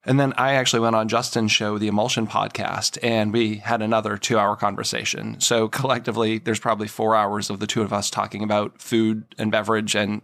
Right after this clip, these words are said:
you know, pretty much everything in the food world. So I, I think they're great conversations, and I would love for you to listen to them.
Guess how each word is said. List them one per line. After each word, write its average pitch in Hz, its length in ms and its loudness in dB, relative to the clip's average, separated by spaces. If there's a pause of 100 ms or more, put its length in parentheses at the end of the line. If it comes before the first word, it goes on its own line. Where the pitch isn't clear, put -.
(100)
you 110 80 -8
know, 104 100 -2
pretty 160 240 0
much 165 160 0
everything 113 380 2
in 104 80 -2
the 104 40 -4
food 113 220 0
world. - 320 -6 (800)
So 139 480 2
I, 135 320 0 (180)
I 120 100 0
think 151 160 0
they're 180 100 0
great 185 160 -2
conversations, 151 680 4
and 110 140 0
I 113 80 4
would 117 120 0
love 123 180 2
for 123 100 -2
you 117 220 4
to 120 120 0
listen 113 260 0
to 101 60 -4
them. 104 340 -6